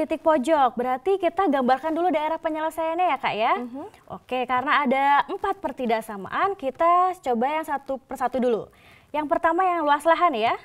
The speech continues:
Speaker 1: Nah,
Speaker 2: Iya.
Speaker 1: ini, eh, kita gambarkan garis pembatasnya, ternyata garis pembatas tersebut melewati titik enam puluh empat koma nol dan nol koma delapan puluh.
Speaker 2: Iya.
Speaker 1: Dan karena tanda pertidaksamaannya kurang dari sama dengan, dan koefisien dari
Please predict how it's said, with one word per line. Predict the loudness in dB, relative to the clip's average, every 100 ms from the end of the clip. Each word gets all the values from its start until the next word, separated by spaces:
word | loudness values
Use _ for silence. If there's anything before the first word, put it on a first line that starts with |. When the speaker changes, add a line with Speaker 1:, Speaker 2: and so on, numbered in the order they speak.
| _ _ _
Speaker 1:
Nah, | -10 -6 -4 -4
Speaker 2:
Iya. | -4
Speaker 1:
ini, | -4 -2 -2 -4 -12 -20 -20 -20 -4
eh, | 0 0 0
kita | -4 -4 -2
gambarkan | 0 -2 -2 -2 0
garis | -2
pembatasnya, | -4 -6 -6 -6 -10 -8 -2 0 0 -4
ternyata | -6 -8 -6 -2 0
garis | 0 -2
pembatas | -4 -4 -4 -4
tersebut | -6 -10 -4 -4 -2
melewati | -4 -4 -4 -4 -4 -2
titik | -4 -6 -10
enam | -10 -10 -12 -6
puluh | -6 -4
empat | -6 -8 -8
koma | -10 -8 -8
nol | -4 -2
dan | 0 -2 -4
nol | -6
koma | -8 -4 -4 -4 -16 -20 _
delapan | 0 2 0 -2
puluh. | 2 2 2 0
Speaker 2:
Iya. | -6 -10 -4
Speaker 1:
Dan | 0 2 2
karena | 0 2 0 0 2 2
tanda | 2 2 4 2
pertidaksamaannya | 2 -2 0 0 -2 -4 -6 -8
kurang | -2 -2 0
dari | -4 -4
sama | -4 -4 -4
dengan, | -2 -2 -2 -4 -6 -4 -4 -6 -18 -18 -4
dan | -4
koefisien | -2 -4 -4 -8 -6 -6
dari | -4